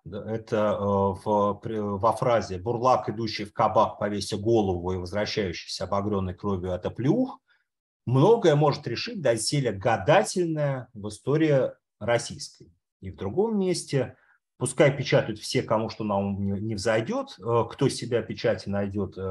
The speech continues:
в печати найдёт обиженным, тому да дастся суд по форме». Вот,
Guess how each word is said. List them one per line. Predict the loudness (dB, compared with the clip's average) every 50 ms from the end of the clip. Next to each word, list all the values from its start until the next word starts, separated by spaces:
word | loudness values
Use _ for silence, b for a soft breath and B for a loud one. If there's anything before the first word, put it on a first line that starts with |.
| -6 -4 -4 -4 -4
в | -6 -6
печати | -6 -4 -4 -4 -4 -4
найдёт | -4 -6 -4 -4 -6 -2 0
обиженным, | 0 0 0 -2 -4 -4 -2 -2 -2 -2 -2
тому | -2 -2 0 0 -2 -2
да | 0 2 2 2 2 -2 B B B B B _ _
дастся | -10 -8 -2 4 6 6 8 8 4 2 -2 -12 -12 -8 -6 -4 2 4 4 4 4 0 -6 -14 _ _ _ _ _ _ -18 -16
суд | -12 -10 -8 -4 -2 -4 -2 0 2
по | 2 2
форме». | 2 -2 -8 -8 -8 -10 -14 -18 -20 -20 _ _ _
Вот, | -20 -20 -20